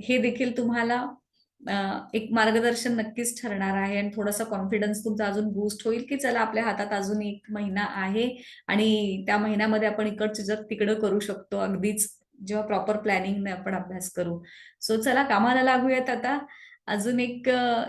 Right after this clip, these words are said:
एक, एक लास्ट इंटरव्ह्यूची सिरी-, अ,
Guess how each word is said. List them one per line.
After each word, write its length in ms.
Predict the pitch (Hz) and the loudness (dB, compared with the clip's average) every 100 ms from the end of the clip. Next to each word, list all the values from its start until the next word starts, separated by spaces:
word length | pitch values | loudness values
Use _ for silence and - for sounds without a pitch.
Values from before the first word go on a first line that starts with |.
| - | -4
एक, 240 | - 226 - - | -4 -4 -6 -2
एक 180 | 285 302 | 0 2
लास्ट 420 | 269 240 311 - - - _ _ - | 4 4 4 0 -8 -18 _ _ -4
इंटरव्ह्यूची 640 | 240 233 247 240 254 269 | -2 0 0 -2 -2 -2
सिरी-, 380 | 262 240 226 - | -2 -2 -2 -2
अ, 220 | 214 196 | 0 0